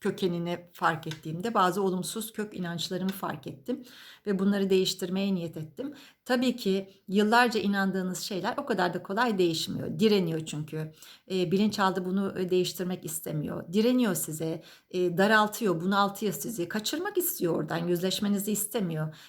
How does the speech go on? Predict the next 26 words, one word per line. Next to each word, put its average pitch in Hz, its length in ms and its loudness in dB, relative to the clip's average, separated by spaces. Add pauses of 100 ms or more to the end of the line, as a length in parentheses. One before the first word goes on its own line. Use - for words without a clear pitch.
Yani 339 180 0
eski 349 280 -2
köye 247 200 2
yeni 220 240 4
adetler 202 440 2
gelsin 185 460 -2
istemiyor. 160 560 -6 (320)
Ama 240 340 0 (200)
bilinçli 208 640 2
olarak 233 640 2
ben 190 460 2 (260)
bunu 262 200 0
değiştirme 208 580 2
yetkisine 202 640 0
de 202 100 0
sahibim, 202 640 2
gücüne 196 380 2
de 196 80 2
sahibim 190 720 2 (420)
ama 226 440 2 (240)
uğraşmam 180 580 -2
gerek. - 440 -12 (260)
Çünkü 214 300 0
bilinçaltı 190 600 0
değişimi 180 420 2
sevmiyor. 151 560 -4